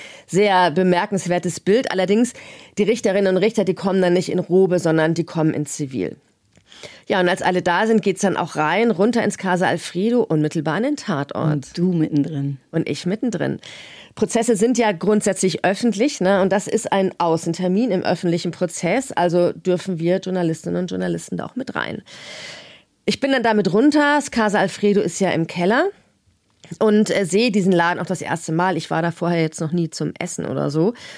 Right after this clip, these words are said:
Speaker 1: Und kann sagen, es ist eigentlich schon echt ganz gemütlich da. Es ist recht rustikal so von der Einrichtung. Es gibt da so eine offene Küche, die durch einen gemauerten Tresen abgetrennt ist. Vorne ist so ein kleiner Gastraum. Durch einen Durchbruch geht's dann in so einen zweiten.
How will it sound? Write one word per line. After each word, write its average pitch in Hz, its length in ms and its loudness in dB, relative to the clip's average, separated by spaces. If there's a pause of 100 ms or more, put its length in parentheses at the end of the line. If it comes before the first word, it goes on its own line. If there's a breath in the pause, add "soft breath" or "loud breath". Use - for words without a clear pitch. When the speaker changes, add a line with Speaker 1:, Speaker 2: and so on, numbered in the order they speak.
(640 loud breath)
Speaker 1:
Und 240 180 0
kann 247 140 2
sagen, 240 180 2
es 202 60 -4
ist 220 100 -4
eigentlich 254 300 2
schon 262 180 2
echt 269 180 -2
ganz 277 200 -2
gemütlich 262 480 -2
da. 165 280 2
Es 160 140 -2
ist - 240 -6
recht 214 400 -2
rustikal 190 800 0
so 143 140 -4
von 147 180 -6
der 143 140 -4
Einrichtung. 110 640 -6
Es 156 180 -4
gibt 175 160 -6
da 170 80 2
so 165 120 -2
eine 160 260 0
offene 160 300 -4
Küche, 269 440 -2 (540 loud breath)
die 196 80 0
durch 190 200 0
einen 180 280 4
gemauerten 175 480 2
Tresen 254 360 0
abgetrennt 240 640 0
ist. - 380 -2
Vorne 208 440 2
ist - 200 -4
so 185 60 -2
ein 170 160 0
kleiner 240 400 0
Gastraum. 196 600 -2
Durch 180 180 -4
einen 180 80 -4
Durchbruch 185 400 -4
geht's 165 160 -8
dann 160 160 -2
in 160 160 -2
so 165 60 -4
einen 156 80 -2
zweiten. 269 680 0